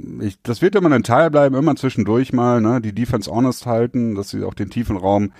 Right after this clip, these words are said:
weiter beachten. Dadurch ergeben sich dann wieder Räume in der Mitte und dann natürlich auch durch Play-Action,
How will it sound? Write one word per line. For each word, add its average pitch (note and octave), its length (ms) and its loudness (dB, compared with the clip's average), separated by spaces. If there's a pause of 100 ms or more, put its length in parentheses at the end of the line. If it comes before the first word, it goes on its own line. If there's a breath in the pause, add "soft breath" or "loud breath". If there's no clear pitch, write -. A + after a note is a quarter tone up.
(400 loud breath)
weiter G2+ 320 2
beachten. G#2+ 540 -2
Dadurch G2 280 -2
ergeben G2 240 -2
sich F#2+ 120 -6
dann G2 160 -2
wieder F#2+ 100 0
Räume F#2+ 280 0
in F#2 60 -2
der F2 80 0
Mitte C3+ 360 2
und G2+ 180 -2
dann G#2 140 0
natürlich G#2 340 -2
auch G2 60 -10
durch - 180 -10
Play-Action, C3 960 0